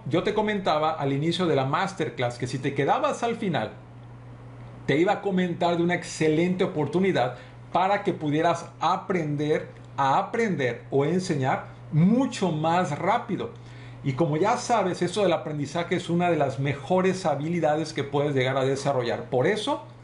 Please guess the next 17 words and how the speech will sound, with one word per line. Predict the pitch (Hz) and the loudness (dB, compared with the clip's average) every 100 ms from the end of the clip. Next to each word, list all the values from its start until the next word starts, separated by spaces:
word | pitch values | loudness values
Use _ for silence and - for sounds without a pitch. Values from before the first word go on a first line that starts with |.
| - - - - - - | -20 -20 -20 -20 -18 -2
te | 139 | 0
tengo | 139 185 185 190 214 208 - - - - - | 2 2 4 4 2 -4 -14 -20 -16 -6 0
un | 180 185 | 2 2
precio | 180 170 - 180 | 2 0 0 -2
especial | 180 196 190 170 131 147 - | 0 0 0 0 0 -2 -4
con | 151 185 | 0 2
descuento | 185 - 160 151 151 | 0 0 -4 -2 -4
si | - 135 | -2 0
decides | 135 127 - 196 127 127 - - - - - | 0 -2 -2 0 0 -2 -10 -14 -14 -14 -2
tomar | 165 143 156 170 180 | 0 0 0 0 0
este | 131 156 | -4 -6
curso | - 175 156 180 170 - - | 0 0 0 0 0 -2 -2
en | 135 147 | 0 0
esta | 143 - 147 | -2 0 2
ocasión. | 131 117 120 - 139 101 - - - - - - - - - - | 2 0 -4 -2 -2 -2 -4 -16 -16 -16 -16 -14 -14 -14 -14 -8
¿Ok? | - 185 - - - - - - | -4 -4 -4 -16 -18 -18 -16 -6
Entonces, | 127 120 170 170 151 - | -2 2 2 2 -4 -6